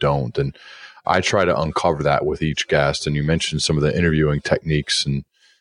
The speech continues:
that I use. And I think that's, that's what it's all about. It's, it's approaching each conversation with a really curious mindset, being an active listener,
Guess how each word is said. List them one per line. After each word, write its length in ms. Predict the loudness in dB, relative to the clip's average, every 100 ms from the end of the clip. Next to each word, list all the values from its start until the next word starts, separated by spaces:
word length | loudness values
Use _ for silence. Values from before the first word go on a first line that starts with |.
| _ _ _
that 80 | 0
I 60 | 2
use. 400 | 2 2 2 2
And 100 | 0
I 80 | 0
think 240 | 0 0
that's, 440 | 0 0 0 -2
that's 340 | 0 0 0 0
what 80 | 0
it's 120 | 2
all 140 | 0
about. 300 | 2 2 2
It's, 180 | 0 -2
it's 220 | -4 -4
approaching 500 | -4 0 2 2 0
each 220 | 0 -2
conversation 840 | 0 0 2 0 2 2 0 -2 -2
with 160 | -2
a 80 | -2
really 260 | 0 0 0
curious 520 | 0 0 2 0 0
mindset, 540 | 0 2 0 0 0 0 _ -18 -18 -18 _ _ -2
being 240 | 2 4
an 140 | 2 2
active 680 | 0 -2 -2 2 2 2 -4 0
listener, 580 | 2 2 0 0 -2